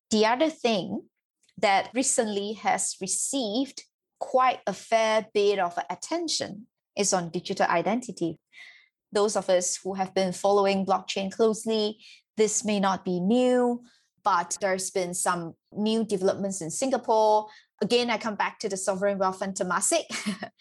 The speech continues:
So Temasek has invested and they have established a new digital identity firm called Affinity Group. Out of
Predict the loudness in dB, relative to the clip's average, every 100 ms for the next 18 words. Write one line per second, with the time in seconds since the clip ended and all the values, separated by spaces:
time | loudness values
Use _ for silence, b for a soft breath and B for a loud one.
0 | B B B -6 0 4 4 4 0 -2
1 | -2 -2 0 -2 -4 -4 -4 -4 -6 -2
2 | 0 0 0 0 0 0 0 -4 0 2
3 | 2 -2 0 0 0 -4 -6 -4 -4 -2
4 | -2 -2 -2 -4 -8 -4 0 0 0 -2
5 | -2 -4 0 2 2 0 -8 _ -6 -4
6 | -4 -6 -8 -4 0 2 2 0 -2 -2
7 | -4 0 2 2 0 _ _ _ -2 0
8 | 0